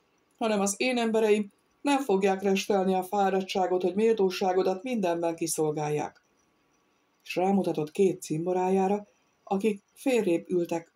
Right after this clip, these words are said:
asztaluk mellett. Az ifjú gróf csodálkozva látta, hogy a templomrablók kapitánya mennyire igyekszik szóban és mozdulatban a nemes embert játszani. Az erszényében lévő aranyak miatt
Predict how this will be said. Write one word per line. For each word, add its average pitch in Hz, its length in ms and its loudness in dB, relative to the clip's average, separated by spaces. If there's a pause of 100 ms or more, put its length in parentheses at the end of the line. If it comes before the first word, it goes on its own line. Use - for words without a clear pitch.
(100)
asztaluk 151 480 -4
mellett. 143 460 -10 (960)
Az - 160 -4
ifjú 269 340 2
gróf 226 300 4
csodálkozva 190 640 2
látta, 185 320 2
hogy 180 140 2
a 185 80 0
templomrablók 190 760 0
kapitánya 202 680 0 (340)
mennyire 202 420 2
igyekszik 190 480 2
szóban 214 520 0
és 185 200 -4
mozdulatban 196 800 0
a 226 80 -4
nemes 226 320 0
embert 165 480 -4
játszani. 151 580 -2 (600)
Az 190 100 -2
erszényében 220 720 2
lévő 202 320 6
aranyak 196 440 0
miatt 196 340 0